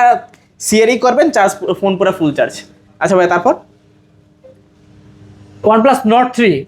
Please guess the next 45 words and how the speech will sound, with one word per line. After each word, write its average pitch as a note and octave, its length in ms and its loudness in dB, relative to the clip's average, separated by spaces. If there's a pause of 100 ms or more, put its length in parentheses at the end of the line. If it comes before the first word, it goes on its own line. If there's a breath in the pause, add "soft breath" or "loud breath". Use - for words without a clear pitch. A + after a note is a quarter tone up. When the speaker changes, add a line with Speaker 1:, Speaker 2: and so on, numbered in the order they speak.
Speaker 1:
OnePlus F#3 300 0
Nord D#3+ 100 -4
Speaker 2:
Diamond A#3 280 2
Speaker 1:
three। C4 140 2
Speaker 2:
City C#4+ 100 4 (300)
nine A3 220 -2
thousand। G3+ 340 2 (260)
Speaker 1:
আচ্ছা, C#3 220 -2
Diamond F3 260 2
City A#3+ 140 0
Speaker 2:
পঞ্চাশ G#3+ 100 2
হাজার A#3+ 60 2
Speaker 1:
নাইন A#3+ 100 0
থাউজেন্ড। C#4 420 0
Speaker 2:
টাকার C#4+ 260 2
ফোনে C#4 240 2 (460)
Speaker 1:
আচ্ছা। C3 240 -4
Speaker 2:
যে A3+ 140 2
প্রসেসর C4 440 2
থাকে, C4+ 220 2
এটা C4+ 100 4 (100)
সেম B3+ 180 2
প্রসেসর C4 300 2
পেয়ে A#3+ 160 2
যাবেন, G3 220 4
but G#3 200 0
এর G#3+ 140 2
প্রাইস A#3+ 220 -2
থাকে B3 120 0 (100)
মাত্র G#3 140 -2 (120)
ছাব্বিশ G3+ 300 -2
হাজার G3+ 200 0
টাকা। D3+ 160 0 (200)
Speaker 1:
ছাব্বিশ F3+ 480 0
হাজার G3 140 0
টাকা। G3 120 -2
Speaker 2:
আট G3 180 -2
জিবি, B3+ 160 0 (100)
একশো C4 220 -4
আঠাশ A#3+ 220 2
জিবি C4 220 0
সুপার B3 220 0
আমোলেড A#3+ 180 2
ডিসপ্লে, C4 240 0
in A3+ 40 4